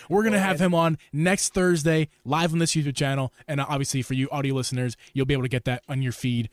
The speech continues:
Speaker 1: you know, a few hours after the live stream is over, whether it's
Speaker 2: Yeah.
Speaker 1: Friday morning
Speaker 2: And
Speaker 1: or
Speaker 2: we
Speaker 1: what
Speaker 2: were
Speaker 1: have
Speaker 2: gonna
Speaker 1: you.
Speaker 2: do this week, but I think all of us decided, like, we're not ready.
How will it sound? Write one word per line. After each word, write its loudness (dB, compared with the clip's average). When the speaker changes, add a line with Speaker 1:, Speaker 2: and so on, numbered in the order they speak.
Speaker 1:
you -4
know, -4
a -4
few 0
hours -2
after -4
the -4
live -4
stream -6
is -6
over, -10
whether -6
it's -6
Speaker 2:
Yeah. -18
Speaker 1:
Friday -6
morning -6
Speaker 2:
And -8
Speaker 1:
or -6
Speaker 2:
we -2
Speaker 1:
what -4
Speaker 2:
were 0
Speaker 1:
have -6
Speaker 2:
gonna -2
Speaker 1:
you. -6
Speaker 2:
do -2
this -4
week, -8
but -4
I -4
think -6
all 2
of -2
us -2
decided, -2
like, -8
we're -4
not -4
ready. -4